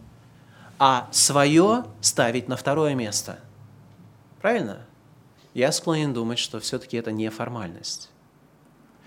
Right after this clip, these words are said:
Даже в этом тексте, а, в этой главе, то есть мы с вами наблюдаем как раз, опять же, тот же самый принцип немножко в другом выражении, потому что дальше по главе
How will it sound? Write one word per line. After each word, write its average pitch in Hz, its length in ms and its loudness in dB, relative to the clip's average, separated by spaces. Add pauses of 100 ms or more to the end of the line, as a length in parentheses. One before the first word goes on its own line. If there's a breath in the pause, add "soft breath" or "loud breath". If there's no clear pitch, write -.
(440 loud breath)
Даже 165 320 6
в 175 60 2
этом 180 240 6
тексте, 147 600 0
а, 123 340 -2
в 113 120 -6
этой 131 220 2
главе, 139 360 2
то 135 140 -2
есть 110 240 -2
мы 143 160 2
с - 100 0
вами 127 220 2
наблюдаем 127 560 -2
как 117 180 -6
раз, 131 220 -2
опять 156 260 0
же, 135 220 0 (260 loud breath)
тот 170 200 4
же 156 100 2
самый 143 320 4
принцип 170 460 2
немножко 160 360 2
в 139 60 -2
другом 131 360 0
выражении, 135 580 2
потому 127 340 -2
что - 180 -2
дальше 127 720 2
по 147 320 4
главе 135 540 0